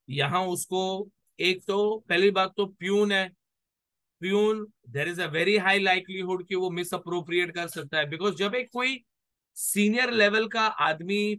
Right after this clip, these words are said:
पैसा हैंडल करेगा, कैश हैंडल करेगा, राइट, तो वो बड़ा ही केयरफुल रहेगा, because they will not want to risk their jobs, their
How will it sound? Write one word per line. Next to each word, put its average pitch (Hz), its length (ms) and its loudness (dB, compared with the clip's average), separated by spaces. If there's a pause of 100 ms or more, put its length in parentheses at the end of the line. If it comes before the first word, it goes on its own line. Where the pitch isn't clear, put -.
पैसा 165 300 0
हैंडल 170 380 -2
करेगा, 160 300 -4
कैश 202 400 2
हैंडल 151 260 -4
करेगा, 120 360 -6
राइट, 147 300 -4 (1080)
तो 247 140 0
वो 214 720 4 (420)
बड़ा 156 200 2
ही 240 180 0
केयरफुल 202 460 2
रहेगा, 202 280 0
because 196 440 -6 (240)
they 180 180 2
will 240 160 -4
not 202 280 0
want 190 320 -4
to 220 320 -2
risk 196 400 -2
their 190 260 4 (680)
jobs, 180 520 2
their 180 220 -4